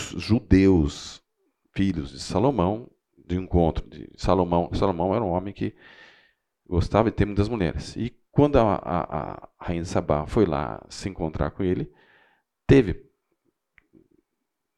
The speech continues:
os seus encontros, inclusive, é, íntimos, e ela voltou, provavelmente grávida dele, e, e formou uma comunidade de judeus lá.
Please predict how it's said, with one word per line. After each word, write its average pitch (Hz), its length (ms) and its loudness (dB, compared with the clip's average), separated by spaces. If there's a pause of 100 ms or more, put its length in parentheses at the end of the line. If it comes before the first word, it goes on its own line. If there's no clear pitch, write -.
(140)
os - 100 -18
seus 85 240 -2
encontros, 92 540 2
inclusive, 87 720 -2 (760)
é, 50 540 -12 (220)
íntimos, 127 640 -4
e - 300 -10
ela 107 220 2
voltou, 123 460 4
provavelmente 101 480 -2
grávida 104 460 4
dele, 101 720 -2 (400)
e, 117 80 -8
e 117 60 -12 (220)
formou 131 380 8
uma 143 180 2
comunidade 120 640 0
de 120 340 -4 (480)
judeus 123 420 4
lá. 90 200 0